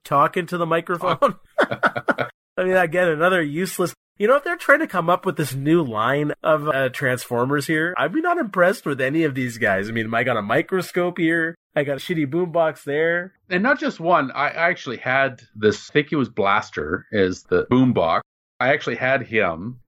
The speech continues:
Speaker 2: and the Decepticon version, which is exactly the same, only painted purple, right? Which is
Speaker 1: Soundwave.
Speaker 2: Soundwave.
Speaker 1: Yeah.
Speaker 2: Yeah.
Speaker 1: Sa-,
Speaker 2: And
Speaker 1: but
Speaker 2: they all
Speaker 1: Soundwave was awesome.
Speaker 2: Well, his voice, 'cause his voice was so cool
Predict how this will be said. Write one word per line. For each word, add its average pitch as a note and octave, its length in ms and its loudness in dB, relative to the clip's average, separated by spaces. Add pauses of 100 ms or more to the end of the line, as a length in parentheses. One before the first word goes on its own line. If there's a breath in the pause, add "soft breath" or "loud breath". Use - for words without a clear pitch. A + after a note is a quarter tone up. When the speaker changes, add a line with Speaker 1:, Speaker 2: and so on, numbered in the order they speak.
Speaker 2:
and D3 340 2
the B2+ 440 0
Decepticon B2 760 -2
version, G#2 360 -2
which G#2 120 -2
is B2 100 -4
exactly G#3 460 -2
the C#3 60 -4
same, C3+ 280 0
only A#2 160 -2
painted G#2+ 400 -2
purple, C3+ 420 0
right? G2+ 240 0
Which A2+ 200 -6
is - 40 -6
Speaker 1:
Soundwave. B2+ 440 0
Speaker 2:
Soundwave. E2+ 320 -2
Speaker 1:
Yeah. G2+ 140 -4
Speaker 2:
Yeah. F#2 120 2
Speaker 1:
Sa-, A#3 120 0
Speaker 2:
And - 40 -4
Speaker 1:
but - 120 -8
Speaker 2:
they A#2+ 60 -4
all A#3 240 4
Speaker 1:
Soundwave E3 180 -2
was B2+ 180 -10
awesome. D#3 420 0 (160)
Speaker 2:
Well, D3 120 2
his E3+ 200 0
voice, C3+ 480 0
'cause A#2+ 160 -4
his G#2+ 140 -2
voice G2+ 360 2
was F#2 120 -10
so F2+ 220 0
cool - 340 0